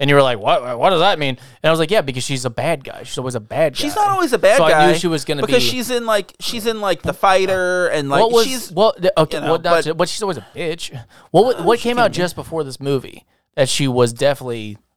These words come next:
Speaker 2: Uh, Red State, she was in, right?
Speaker 1: I didn't see Red State.
Speaker 2: Oh, really?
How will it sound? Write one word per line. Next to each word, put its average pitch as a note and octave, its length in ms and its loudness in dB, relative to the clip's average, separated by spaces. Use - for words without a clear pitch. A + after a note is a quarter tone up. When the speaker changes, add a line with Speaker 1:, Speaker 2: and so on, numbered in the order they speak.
Speaker 2:
Uh, D#3 380 0
Red E3+ 300 0
State, C#3 400 -6
she - 180 -8
was C#3 160 -6
in, C3 180 -6
right? C3 360 -4
Speaker 1:
I - 40 -12
didn't A#2 140 -10
see G2 200 -10
Red F#2 260 -16
State. - 320 -10
Speaker 2:
Oh, E3 80 -2
really? D3+ 280 -4